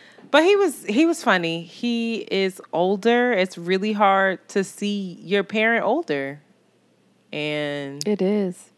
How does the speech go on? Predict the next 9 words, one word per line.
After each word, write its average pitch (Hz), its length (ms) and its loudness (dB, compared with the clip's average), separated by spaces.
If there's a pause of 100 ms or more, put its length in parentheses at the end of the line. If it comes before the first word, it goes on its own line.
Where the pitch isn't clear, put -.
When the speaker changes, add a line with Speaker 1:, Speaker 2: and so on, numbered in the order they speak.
Speaker 2:
I - 100 -8
heard 202 320 -6
that. 180 320 -8 (140)
Speaker 1:
And 180 240 0
moving 208 340 0
slow, 226 880 2
can't 196 300 2
Speaker 2:
Mm-hmm. 180 100 -2
Speaker 1:
walk 202 680 2